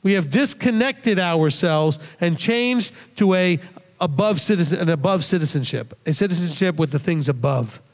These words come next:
The kingdom of Elohim is from above. It's not the kingdoms of this world. The kingdom of Elohim is not of this world.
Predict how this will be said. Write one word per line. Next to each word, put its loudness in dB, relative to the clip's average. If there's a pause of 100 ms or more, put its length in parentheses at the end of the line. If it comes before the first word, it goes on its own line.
(1200)
The -2
kingdom 2
of 4
Elohim 2
is -2
from -2
above. -2 (240)
It's -8
not -2
the 0
kingdoms 0
of 0
this -2
world. 0 (260)
The -8
kingdom 0
of 2
Elohim 2
is 0
not 0
of 0
this 0
world. -2